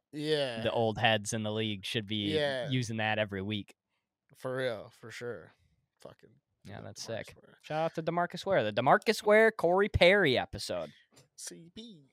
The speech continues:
Speaker 2: Um, do you wanna talk about the Lions-Bears game or no?
Speaker 1: I mean, if you want to, go for it. I don't, you know, I don't really have much to say.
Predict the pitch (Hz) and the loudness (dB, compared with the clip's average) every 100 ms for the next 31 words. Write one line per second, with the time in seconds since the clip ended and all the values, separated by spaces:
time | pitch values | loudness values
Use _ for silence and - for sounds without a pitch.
0 | _ 151 - - _ _ - - - - | _ _ -20 -20 _ _ -20 -18 -18 -20
1 | - - - _ - 160 165 165 165 165 | -20 -20 -20 _ 0 4 6 6 6 8
2 | 185 185 208 196 190 196 196 190 196 196 | 8 8 10 10 12 8 10 10 10 8
3 | 165 190 233 226 247 247 196 147 101 - | 10 10 10 10 6 8 6 6 4 -2
4 | - - - _ _ _ _ _ _ _ | -14 -20 -20 _ _ _ _ _ _ _
5 | _ - - - - - 214 208 196 165 | _ -20 -20 -20 -20 -14 -4 0 0 -4
6 | - 139 196 240 202 190 202 165 175 185 | -10 -8 0 4 4 2 -2 2 2 4
7 | 147 139 143 190 190 156 135 _ 165 160 | 2 4 4 4 2 -2 -8 _ -6 0
8 | 143 180 180 147 139 135 131 135 - 139 | 2 2 2 0 0 0 -4 -6 -6 -2
9 | 160 | 0